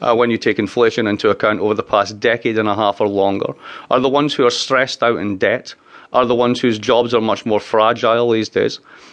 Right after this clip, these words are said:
And they're the ones who, first of all, have to pay for the bailouts in terms of the increase in government debt,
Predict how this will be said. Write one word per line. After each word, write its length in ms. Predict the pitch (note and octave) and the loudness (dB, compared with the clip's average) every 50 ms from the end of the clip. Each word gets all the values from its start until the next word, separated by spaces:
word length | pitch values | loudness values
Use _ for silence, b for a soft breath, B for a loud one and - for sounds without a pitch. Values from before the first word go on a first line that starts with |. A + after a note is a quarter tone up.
| B B | B B
And 160 | B2 C#3 C#3 | -2 0 2
they're 160 | C#3 F#3+ B3 | 4 4 4
the 120 | C#4+ C#4+ G#3 | 4 2 0
ones 280 | D#3+ D3 D3+ D3+ - | 2 0 0 0 0
who, 140 | - D3+ C3 | -2 -2 -4
first 360 | - - - A3 B3 B3 - | -2 0 0 0 0 2 0
of 140 | F#3 C#3 A#2+ | 0 2 2
all, 340 | A2+ G#2 G2 G#2+ A2 - - - | 4 4 4 2 0 -2 -6 -10
have 300 | - - C#3 C#3 C3+ - | -2 0 0 0 0 -2
to 80 | - A#2+ | -6 -6
pay 360 | - - - D3+ C#3+ C#3 B2+ | -6 -2 0 2 2 2 2
for 160 | B2 - A2+ | 0 -2 -2
the 120 | G#2 G#2 | -2 -2
bailouts 540 | G2 G2 A#2+ B2 A#2+ A2 G2+ G2 F2+ - - A2 | 0 2 2 4 4 4 4 2 0 -2 -2 -2
in 120 | G#2+ G#2+ | -2 -2
terms 420 | - - A#2+ A2 G#2+ A2 G#2 - - | 0 0 0 0 0 -2 -4 -4 -2
of 320 | - G#2 G#2 G#2 G2+ G2 - | 0 2 2 2 2 0 0
the 100 | A#2+ A2 | -2 -2
increase 340 | - G#2 - C#3 B2 A2+ - | -2 0 -2 -2 -2 0 0
in 80 | A2+ | 0
government 420 | G2+ A2 G#2+ G#2+ G#2+ G#2 F#2+ - E2 | 2 2 0 0 0 -2 -4 -4 -2
debt, 260 | F#2+ F2+ G2 G2+ | 0 0 0 0